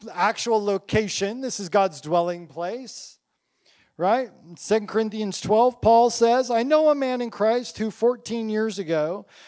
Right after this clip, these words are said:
whether in the body, I do not know, or out of the body, I do not know, God knows,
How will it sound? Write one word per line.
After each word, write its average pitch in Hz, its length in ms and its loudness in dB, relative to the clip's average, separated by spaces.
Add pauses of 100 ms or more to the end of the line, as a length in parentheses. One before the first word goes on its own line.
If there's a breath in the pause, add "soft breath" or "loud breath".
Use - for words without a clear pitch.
(120)
whether 202 320 2
in 214 140 -2
the 214 80 -2
body, 208 400 2
I 196 240 2
do 208 180 -6
not 190 260 0
know, 175 300 0
or 196 180 -4
out 208 220 4
of 226 80 -6
the 196 80 0
body, 175 320 2
I 180 140 -2
do 175 180 -6
not 208 180 -2
know, 170 240 -2
God 190 320 0
knows, 156 360 -6